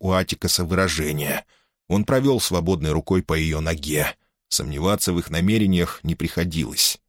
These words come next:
Её бросило в дрожь. "Стратег сказал, что я не должен тебя обижать", — шепнул Атикас. "Ну, как я понимаю, женщине от этого вреда никакого нет.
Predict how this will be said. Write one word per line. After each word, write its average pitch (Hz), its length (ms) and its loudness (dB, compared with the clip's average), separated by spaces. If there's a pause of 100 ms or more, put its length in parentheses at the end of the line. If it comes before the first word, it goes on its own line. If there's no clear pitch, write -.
(120)
Её 60 240 -6
бросило 69 500 -4
в 73 60 -14
дрожь. - 580 -2 (640)
"Стратег 151 600 0
сказал, 190 580 0
что - 240 2
я 120 160 0
не 135 120 0
должен 123 540 0
тебя 78 340 -2
обижать", — 76 840 -2
шепнул 80 580 -2
Атикас. - 720 0 (640)
"Ну, 147 160 2
как - 260 0
я 151 120 2
понимаю, 139 960 0
женщине 87 760 0
от 80 140 -4
этого 151 280 0
вреда 123 400 2
никакого 123 520 0
нет. 92 600 -2